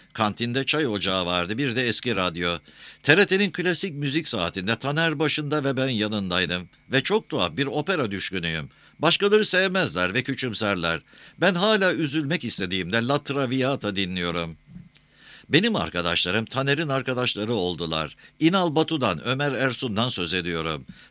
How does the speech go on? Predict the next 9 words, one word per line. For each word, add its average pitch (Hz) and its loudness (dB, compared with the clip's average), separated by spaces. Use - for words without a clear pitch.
Taner'in 196 4
arkadaşları 87 0
Sunday, 98 2
Ümit 98 -2
ve 110 -2
daha 135 -2
önceki 123 -4
sınıflardan 104 0
Lord 123 0